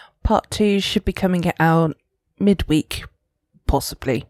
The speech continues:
I'm not a hundred percent sure when it's gonna be coming out, but it will be out soon. And I hope you enjoyed this episode. So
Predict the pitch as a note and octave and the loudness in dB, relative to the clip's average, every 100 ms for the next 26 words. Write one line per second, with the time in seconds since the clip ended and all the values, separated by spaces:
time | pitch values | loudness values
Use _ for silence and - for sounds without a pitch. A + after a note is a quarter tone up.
0 | - - C3+ C3 A#2 - G2+ G3 D3 D#3+ | -10 -2 0 2 0 -4 -2 0 2 0
1 | C#3 - D3+ D3+ C#3 D#3+ D3 D#3 D3 - | -2 -4 -2 -2 0 2 2 2 0 -2
2 | D#3+ D#3 C#3+ D3 D3 C#3+ D3+ - C#3+ - | 0 0 0 -2 0 2 0 0 0 2
3 | B2 C#3 C3 C3 B2+ - - - - A2 | 2 2 0 0 -6 -6 -6 -8 -6 -6
4 | C#3 - C4+ C#4 C#4 C#4 C4+ C4+ C#4+ - | -8 -2 0 2 2 2 0 -2 -6 -4
5 | C#4 C4 D4 D4 C#4+ D4+ D4 D4 F#4+ F4 | -2 0 0 0 0 0 -2 0 -2 0
6 | B3 - G#3 G3+ - - B3 B3 B3+ | -2 2 0 0 -8 -2 2 2 0